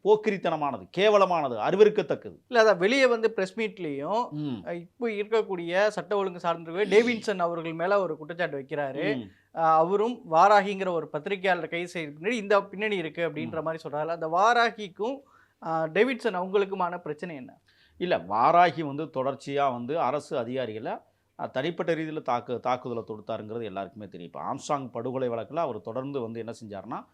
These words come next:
Speaker 1: அஹ், மரியாதைக்குரிய அருண் அவர்களை வந்து ரொம்ப, அஹ், ரொம்ப, ரொம்ப கேவலமா பேசிக்கிட்டு இருந்தார். இப்ப நான் சொல்றேன், இப்ப நான் பத்திரிகையாளரே கிடையாது,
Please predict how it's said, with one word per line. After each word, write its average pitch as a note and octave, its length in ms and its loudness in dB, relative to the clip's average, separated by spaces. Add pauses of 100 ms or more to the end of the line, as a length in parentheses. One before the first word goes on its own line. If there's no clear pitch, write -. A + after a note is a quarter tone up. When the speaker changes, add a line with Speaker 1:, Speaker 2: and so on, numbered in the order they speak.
(240)
Speaker 1:
அஹ், A#2 240 -2
மரியாதைக்குரிய B2+ 580 -4
அருண் F#3 200 -2
அவர்களை C#3 380 -2
வந்து A#2 320 -8
ரொம்ப, A#2+ 600 -4
அஹ், A2+ 200 -6
ரொம்ப, D#3 240 2
ரொம்ப F3 280 6
கேவலமா C3+ 440 0
பேசிக்கிட்டு A2+ 420 -10
இருந்தார். D2+ 260 -14
இப்ப - 140 -12
நான் D3+ 280 -2
சொல்றேன், C3+ 320 -6
இப்ப B2 140 -8
நான் B2 280 -2
பத்திரிகையாளரே B2+ 520 -6
கிடையாது, F2 340 -14